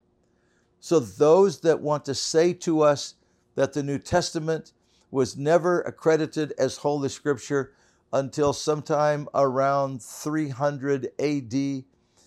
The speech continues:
they are completely mistaken, going all the way back to, uh, in-, inside the first century A D,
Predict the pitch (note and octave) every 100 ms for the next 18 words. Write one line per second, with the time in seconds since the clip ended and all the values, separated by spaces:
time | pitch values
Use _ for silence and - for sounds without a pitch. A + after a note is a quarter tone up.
0 | _ _ - A2 D#3 - C3+ - B2+ -
1 | - E3+ F3+ E3 D#3+ C#3+ C#3 - C#3+ C3+
2 | B2 G#2+ C#3+ C3+ B2 C3+ D3+ E3 D#3+ D#3+
3 | D3 D3 C#3 F#2 F2 B2+ B2+ G#2 - -
4 | _ _ _ _ _ - C#3+ C3+ B2+ B2
5 | - _ _ - B2 A2+ A2+ - D3 D#3+
6 | B2 D3 E3+ E3+ - D#3 D#3 C3 - -
7 | D#3+ D3 - - D#3 - C#3 C3+ B2+ C#3
8 | C#3 A#2 B2+ A2